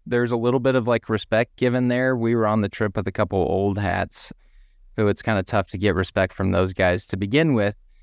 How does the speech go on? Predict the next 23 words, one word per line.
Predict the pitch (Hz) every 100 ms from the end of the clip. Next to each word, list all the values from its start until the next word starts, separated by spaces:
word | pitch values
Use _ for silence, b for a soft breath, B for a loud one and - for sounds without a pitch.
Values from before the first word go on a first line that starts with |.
| - _ -
you | 123
know, | 107
but | 104 110
they | 113 120
weren't | 123 117 -
looking | 110 - 107
at | 90
me | 107 107
like | 104 98 -
the | - 95 95
young | 104 107 104 98
degenerate | 101 95 107 98 92 82 104
drinker, | 107 104 - 90 90 - -
you | - 104
know, | 95 92 92 -
and | 107 104
then | 104 104
you | 104 107
do | 101 113 117 117 107
notice | 104 101 98 98 - - - - _
others | 113 120 107 101 95
who | - 110 101
are | 110 113 107